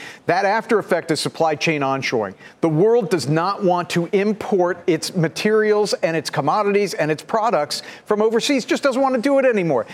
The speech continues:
That's why we're building semiconductor plants and automobile plants and lithium mines here in the U S. That's a strong econo-, economic factor in twenty twenty-three and beyond. And that's why I actually think, and this is to Piper Sandler or myself,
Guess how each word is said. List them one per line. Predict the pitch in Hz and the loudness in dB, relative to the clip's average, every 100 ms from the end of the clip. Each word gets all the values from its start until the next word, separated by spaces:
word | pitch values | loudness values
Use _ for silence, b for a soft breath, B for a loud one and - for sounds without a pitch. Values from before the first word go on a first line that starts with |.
| B | B
That's | 214 - | -2 2
why | 214 | 2
we're | 208 | 2
building | 175 196 180 | 2 2 0
semiconductor | 165 190 170 151 156 - 151 | 0 0 0 0 0 0 -4
plants | 165 147 131 | -2 -4 -2
and | 151 | -2
automobile | 196 190 175 170 170 | 0 0 0 2 0
plants | - 160 143 - | 0 -2 -2 -2
and | 143 | 0
lithium | 196 196 175 151 | 0 0 0 0
mines | 147 147 | -2 -2
here | - 160 | 0 0
in | 151 | 2
the | 147 | 2
U | 156 135 | 2 2
S. | 113 - B B | -2 -12 B B
That's | 131 190 247 - - | 0 0 -2 -6 -4
a | 170 | -4
strong | - 196 196 202 208 - | -2 0 0 0 -2 -2
econo-, | 202 190 180 180 - | -2 0 0 -2 -2
economic | 196 190 175 170 - | 0 0 -2 -2 -2
factor | 180 156 - 156 | -2 0 0 -2
in | 143 | -2
twenty | 123 170 160 | -4 -2 -2
twenty-three | 151 156 139 147 143 | -2 -4 -2 -2 0
and | 127 | 0
beyond. | 139 131 123 101 - B B | 0 0 -2 -6 -10 B B
And | 170 185 | -2 0
that's | 233 277 - | 0 -2 0
why | 233 208 156 | 2 2 2
I | 156 151 | 0 0
actually | 175 196 220 | 0 0 0
think, | 190 196 170 | 2 0 0
and | 160 | 0
this | 160 185 | 0 -2
is | 170 | -2
to | - | -2
Piper | 151 160 151 | -2 -2 -2
Sandler | 135 214 233 220 226 | -2 0 0 2 2
or | 170 160 | 2 0
myself, | 165 185 - 285 143 - | 0 -2 0 0 0 -6